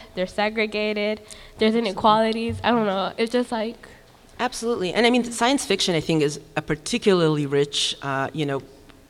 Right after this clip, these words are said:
Speaker 2: place for these kinds of explorations. But,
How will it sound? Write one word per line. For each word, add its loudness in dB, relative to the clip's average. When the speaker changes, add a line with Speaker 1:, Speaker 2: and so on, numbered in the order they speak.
Speaker 2:
place -4
for -4
these -4
kinds -4
of -6
explorations. -4
But, 2